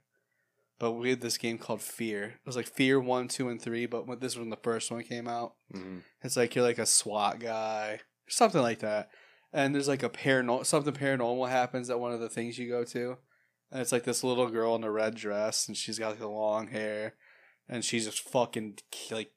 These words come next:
Speaker 1: mutilates everyone and kills. It's fucking scary.
Speaker 2: Hmm.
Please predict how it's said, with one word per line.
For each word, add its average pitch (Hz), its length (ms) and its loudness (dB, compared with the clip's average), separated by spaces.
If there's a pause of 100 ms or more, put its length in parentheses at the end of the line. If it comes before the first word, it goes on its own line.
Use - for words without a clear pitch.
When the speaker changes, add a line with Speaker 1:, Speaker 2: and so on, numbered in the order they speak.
(140)
Speaker 1:
mutilates 113 540 -2
everyone 110 320 -2
and 104 100 -8
kills. 110 300 -4
It's 104 220 -6
fucking 104 320 -4
scary. 98 420 -8
Speaker 2:
Hmm. 156 100 0